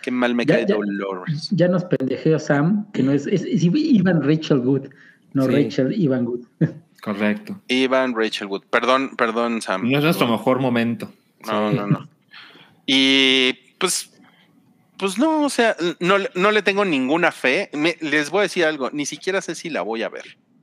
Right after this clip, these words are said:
Speaker 1: O sea, a lo me-, a lo mejor sí me, sí me paro ahí, ¿no? Pero como que todo, todo lo que me parecía interesante de la primera y la segunda temporada,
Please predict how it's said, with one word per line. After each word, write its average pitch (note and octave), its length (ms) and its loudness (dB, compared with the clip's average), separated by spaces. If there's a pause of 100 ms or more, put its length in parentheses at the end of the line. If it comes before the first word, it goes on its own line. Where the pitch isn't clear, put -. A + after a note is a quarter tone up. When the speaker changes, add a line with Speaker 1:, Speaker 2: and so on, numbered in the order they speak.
(320)
Speaker 1:
O - 80 -18
sea, G#2 380 -6 (1000)
a E3+ 160 0
lo F#3 100 -2
me-, F#3+ 140 -2 (400)
a D#3+ 80 0
lo E3 80 -2
mejor G#3+ 240 0
sí A#3 140 -2
me, A3 180 -2
sí - 180 -2
me F#3+ 140 0
paro E3+ 320 2
ahí, A#2+ 340 -2
¿no? G3+ 400 -8
Pero C#3 500 2
como C#3 220 -4
que E3+ 120 -2
todo, G3 380 -2 (120)
todo G3+ 200 0
lo G#3+ 120 -4
que - 80 -10
me G#2+ 100 -4
parecía G#2+ 340 -6
interesante B2 540 -8
de C3 80 -6
la G2+ 160 -4
primera A2 340 -8
y B2 60 -4
la G2 120 -6
segunda G#2+ 300 -10
temporada, G#2 480 -8